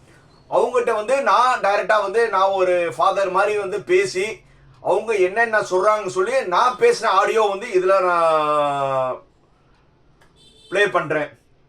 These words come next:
அதுவும் பாருங்க. அப்போ வந்து ஒரு டெஸ்ட் மெம்பர் வந்து ஒரு பேரண்ட்ஸ் கிட்டயும் வந்து எப்படி வந்து அவங்க பிரெயின் வாஷ் பண்ணி பேசுறாங்க,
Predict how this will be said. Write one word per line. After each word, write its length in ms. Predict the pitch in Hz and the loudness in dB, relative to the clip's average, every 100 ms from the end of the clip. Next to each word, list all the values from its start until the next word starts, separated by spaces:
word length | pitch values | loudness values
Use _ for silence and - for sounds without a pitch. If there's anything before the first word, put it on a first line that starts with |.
| - | -4
அதுவும் 420 | 156 185 262 277 | -2 0 -2 -2
பாருங்க. 520 | 175 185 180 170 160 - _ _ | 0 2 2 -2 -6 -14 _ _
அப்போ 300 | - 180 233 | -6 -2 0
வந்து 400 | 226 240 294 277 | 0 -2 -2 0
ஒரு 200 | 233 214 208 202 196 190 185 180 175 147 | 0 0 -2 -4 -6 -2 0 0 -2 -6
டெஸ்ட் 280 | 202 202 240 | -8 -8 -8
மெம்பர் 420 | 226 208 214 214 | -4 -4 -2 -2
வந்து 300 | 196 214 233 | -2 0 0
ஒரு 220 | 202 180 - | 0 -2 0
பேரண்ட்ஸ் 480 | 196 240 240 - | 0 0 -2 -8
கிட்டயும் 320 | 208 202 214 202 | -8 -6 -6 -6
வந்து 380 | 175 202 262 - _ _ _ | -2 0 0 -2 _ _ _
எப்படி 440 | - 180 180 269 269 | -6 -4 -2 -4 -2
வந்து 200 | 233 240 | -2 0
அவங்க 340 | 233 196 151 | 0 -2 -2
பிரெயின் 180 | 190 220 | -2 0
வாஷ் 220 | 214 - | 0 0
பண்ணி 180 | 180 190 | -4 -6
பேசுறாங்க, 840 | 147 185 185 185 170 165 170 135 | -2 -2 -2 0 0 0 -2 -2